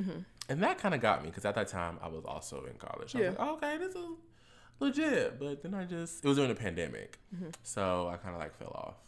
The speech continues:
Speaker 1: I think
Speaker 2: Or I
Speaker 1: some of
Speaker 2: think
Speaker 1: the
Speaker 2: I watched
Speaker 1: episodes for the
Speaker 2: Potomac.
Speaker 1: last couple of seasons were, like, maybe was a little, maybe was a little slow,
Speaker 2: Mm-hmm.
Speaker 1: like, some of the stuff. But I think overall I liked because you seeing, like, the black kids in college,
Speaker 2: Mm-hmm,
Speaker 1: and
Speaker 2: yeah.
Speaker 1: I feel like they all kinda had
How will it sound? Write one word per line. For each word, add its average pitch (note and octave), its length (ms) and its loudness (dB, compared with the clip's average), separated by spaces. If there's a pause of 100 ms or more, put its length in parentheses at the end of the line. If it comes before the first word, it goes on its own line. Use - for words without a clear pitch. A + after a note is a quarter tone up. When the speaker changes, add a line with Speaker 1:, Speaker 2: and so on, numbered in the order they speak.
(260)
Speaker 1:
I - 100 12
think E4+ 180 4
Speaker 2:
Or G3 40 6
I G3 40 8
Speaker 1:
some A3+ 120 8
of G#3 80 10
Speaker 2:
think G3 80 12
Speaker 1:
the - 40 10
Speaker 2:
I G3+ 40 12
watched G3+ 80 4 (120)
Speaker 1:
episodes F#3+ 180 12
for G#3 80 2
the F#3+ 60 6
Speaker 2:
Potomac. F3 240 6
Speaker 1:
last - 140 -6
couple F#3 280 2
of F3 80 2
seasons F3 400 -2
were, E3 180 4
like, D#3+ 280 2 (880)
maybe A3 220 12
was G#3+ 120 12
a G#3+ 40 10
little, G3 320 10 (120)
maybe G#3+ 200 12
was G3+ 140 12
a F#3+ 40 6
little F#3 200 10
slow, E3 540 6 (200)
Speaker 2:
Mm-hmm. G#2 160 -4
Speaker 1:
like, E3 180 8
some F3+ 200 6
of F3 40 6
the E3+ 60 4
stuff. E3+ 320 4
But F3 140 12
I F3 100 12
think G#3+ 360 6
overall E3 500 10
I D3+ 120 6
liked D3+ 380 2
because D3 840 0 (320)
you G3+ 80 -2
seeing, D#3+ 340 0
like, D3+ 260 -2
the E3 60 -8
black D3+ 320 0
kids - 260 -4
in D#2+ 120 -8
college, F2 640 -2
Speaker 2:
Mm-hmm, F#2+ 80 -4
Speaker 1:
and C#3+ 300 -2
Speaker 2:
yeah. F2 80 -6 (360)
Speaker 1:
I F3 100 8
feel G#3 120 10
like F#3+ 140 12
they F3+ 100 8
all E3+ 240 12
kinda F3 260 2
had E3 540 4